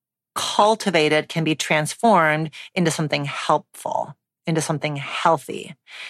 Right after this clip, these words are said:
And so I have a hunch that you can honor your anger and use it to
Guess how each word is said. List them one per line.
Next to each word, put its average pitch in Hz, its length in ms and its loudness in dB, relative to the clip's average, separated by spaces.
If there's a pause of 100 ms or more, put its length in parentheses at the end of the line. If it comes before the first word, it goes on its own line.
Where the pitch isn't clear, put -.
And 156 120 -2
so 156 120 2
I 139 100 4
have 147 200 0
a 143 60 0
hunch - 520 -2 (320)
that 170 160 2
you 170 160 0
can 160 400 -4
honor 170 260 2
your 208 200 2
anger 156 480 0 (380)
and 180 220 2
use 208 540 2 (100)
it 160 480 0
to 165 840 2